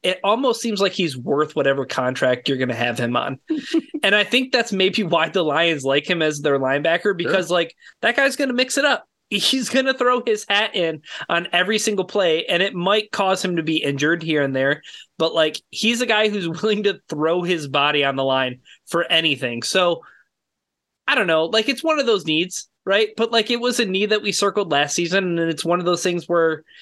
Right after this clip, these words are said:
Speaker 1: if you're talking about team building, you're talking about the Lions, like, from one season to the next, is Brad Holmes gonna prioritize that? Because up to this point, he has not prioritized the linebackers.
Speaker 2: Right.
Speaker 1: And it seems like at some point,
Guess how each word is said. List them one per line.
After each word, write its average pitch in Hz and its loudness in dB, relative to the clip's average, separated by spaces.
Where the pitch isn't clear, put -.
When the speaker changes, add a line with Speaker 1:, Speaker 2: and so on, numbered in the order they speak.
Speaker 1:
if 170 -2
you're 175 -2
talking 185 0
about 180 2
team 160 -4
building, 170 0
you're 151 0
talking 156 -2
about 170 2
the 156 0
Lions, 151 0
like, 147 0
from 143 -2
one 151 0
season 160 -2
to 147 0
the 135 -2
next, 135 -2
is 214 0
Brad 208 2
Holmes 196 -2
gonna 185 0
prioritize 143 2
that? 123 -2
Because 220 0
up 269 2
to 311 0
this 262 -2
point, 233 0
he 208 -2
has 170 0
not 170 0
prioritized 143 2
the 131 -2
linebackers. 131 -2
Speaker 2:
Right. - -20
Speaker 1:
And 170 2
it 180 0
seems 214 0
like 196 2
at 202 -2
some 196 0
point, 165 0